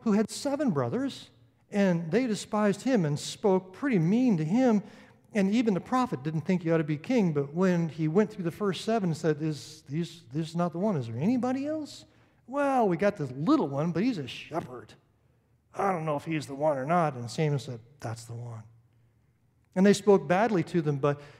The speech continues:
he went and he killed the giant and saved his brothers." Now, does that plot sound familiar? And the people said, "Oh, our hearts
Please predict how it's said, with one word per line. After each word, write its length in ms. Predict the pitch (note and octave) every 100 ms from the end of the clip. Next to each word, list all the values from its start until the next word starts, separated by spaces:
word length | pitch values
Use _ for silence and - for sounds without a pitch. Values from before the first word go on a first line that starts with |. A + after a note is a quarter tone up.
| _
he 300 | - F#3+ F3
went 340 | D#3+ G3 F#3+
and 100 | D3+
he 160 | D3+ C3+
killed 320 | - G3+ G3
the 80 | D3
giant 380 | C#3 F#3 F3+ C3+
and 160 | C3
saved 460 | B2 - G3 G3 D3
his 120 | C#3
brothers." 420 | C#3 G#3 F3+ C3+
Now, 140 | E3 F3
does 200 | F#3 F#3+
that 480 | C#4+ A#3+ - _ -
plot 540 | - E3+ F#3 - -
sound 440 | - D#3+ F3 F3
familiar? 640 | - G#2 D3+ G3 G#3+ G3+ E3+ - _ _ _ _ _ _ _ _ _ _ _ _ _ _ _
And 80 | E3+
the 40 |
people 260 | C#3+ D#3+ D#3
said, 180 | - B2+
"Oh, 320 | C#3 D3+ - - _ _ _ _ _ _ _ -
our 120 | C3+
hearts 600 | A2+ - F#3 F3+ -